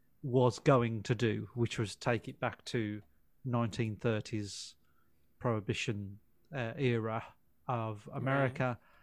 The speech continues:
Speaker 1: um, which I remember them talking about in the commentary. Yes, I've listened to the commentary in Back to the Future, and they talk about that, and I was like, "Oh, okay, this is cool," because they're actually gonna do that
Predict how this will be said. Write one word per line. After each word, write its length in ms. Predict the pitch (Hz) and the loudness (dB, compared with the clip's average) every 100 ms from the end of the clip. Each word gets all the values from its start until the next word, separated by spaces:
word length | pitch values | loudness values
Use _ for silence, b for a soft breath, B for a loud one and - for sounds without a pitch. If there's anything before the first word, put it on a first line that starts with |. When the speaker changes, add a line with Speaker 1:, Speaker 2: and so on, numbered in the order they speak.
| b b - | b b -4
Speaker 1:
um, 480 | 120 117 113 113 120 156 | -2 0 -2 -6 -10 -4
which 220 | 147 120 | -2 4
I 60 | 127 | 4
remember 760 | 123 135 131 123 117 113 113 - - _ _ - | 4 4 4 6 4 4 -2 -8 -20 _ _ -4
them 240 | 120 110 | -2 0
talking 240 | 104 131 135 | 2 2 2
about 180 | 123 123 | 2 0
in 100 | 117 | -2
the 80 | |
commentary. 460 | - 156 165 - 180 | 0 2 2 0 0
Yes, 300 | 151 113 - | 0 -2 -2
I've 140 | 110 107 - _ _ - 202 | -4 -4 -14 _ _ -20 -4
listened 240 | 139 110 104 | -4 -2 -6
to 60 | |
the 60 | - | -2
commentary 300 | 180 190 185 | 2 2 0
in 60 | 175 | -4
Back 100 | 165 | -4
to 60 | 165 | -4
the 20 | |
Future, 280 | 160 151 143 B B B B | -4 -4 -6 B B B B
and 100 | 120 | 0
they 80 | 117 | 2
talk 240 | - 127 | 6 6
about 260 | 123 127 120 | 8 4 6
that, 240 | 120 123 | 2 2
and 120 | 120 | 0
I 60 | 117 | -2
was 100 | 117 | -2
like, 80 | 160 | 0
"Oh, 160 | 220 214 | 4 4
okay, 260 | - 117 123 | 4 2 2
this 180 | 143 | 0
is 80 | 135 | -2
cool," 300 | - 117 113 | -2 -2 -2
because 260 | - - 107 | -4 -6 -4
they're 140 | 120 | -4
actually 240 | 120 - 117 | -6 -6 -6
gonna 180 | 110 110 | -6 -6
do 220 | 120 113 | -4 -4
that 180 | 110 | -6